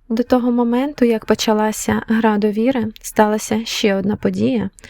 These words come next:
яку навряд чи можна назвати нормальною для звичайного сімейного свята. Замість квітів, цукерок та романтики у День Святого Валентина сім'я вирішила зварити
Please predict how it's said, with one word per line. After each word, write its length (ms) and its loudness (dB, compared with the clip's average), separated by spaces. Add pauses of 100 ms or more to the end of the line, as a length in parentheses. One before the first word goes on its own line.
(240)
яку 220 2
навряд 380 0
чи 120 -4
можна 300 -2
назвати 600 -2
нормальною 680 0
для 160 -2
звичайного 640 -2
сімейного 560 0
свята. 500 -4 (800)
Замість 340 2
квітів, 420 0
цукерок 540 0
та 320 2
романтики 840 -2
у 80 2
День 180 0
Святого 380 -2
Валентина 680 -2 (460)
сім'я 460 2
вирішила 480 0
зварити 560 0